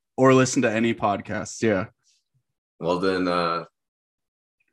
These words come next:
Speaker 2: props to you, 'cause I just watched a YouTube video before this popped up, and I was like, "Oh, I'll check it out." And it was Nope, like, behind the scenes. And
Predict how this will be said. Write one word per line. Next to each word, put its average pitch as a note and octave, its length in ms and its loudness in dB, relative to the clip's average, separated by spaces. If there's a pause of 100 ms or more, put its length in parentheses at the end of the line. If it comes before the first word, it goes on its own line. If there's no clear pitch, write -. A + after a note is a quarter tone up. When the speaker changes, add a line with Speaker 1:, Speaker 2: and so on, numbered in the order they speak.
(140)
Speaker 2:
props A2+ 340 2
to A2 120 -6
you, A2 240 0
'cause F#2 260 -8
I G#2+ 140 0
just A#2 240 -6
watched G#2 200 0
a F#2+ 40 -4
YouTube F#2 340 -4
video D#2 220 -2
before D#2+ 320 -6
this D#2 220 -4
popped E2 380 -2
up, E2 200 2
and E2 80 0
I D2+ 40 0
was D2+ 120 -4
like, C#2+ 140 -6
"Oh, - 120 -2
I'll E2 120 -2
check - 260 -6
it D#2 80 -6
out." D#2+ 220 0
And F2 80 -8
it F2 40 -6
was E2+ 220 -6
Nope, F2 400 0
like, D#2 200 -2 (140)
behind E2+ 340 -4
the D#2 60 -6
scenes. E2 640 -6 (520)
And E2 520 0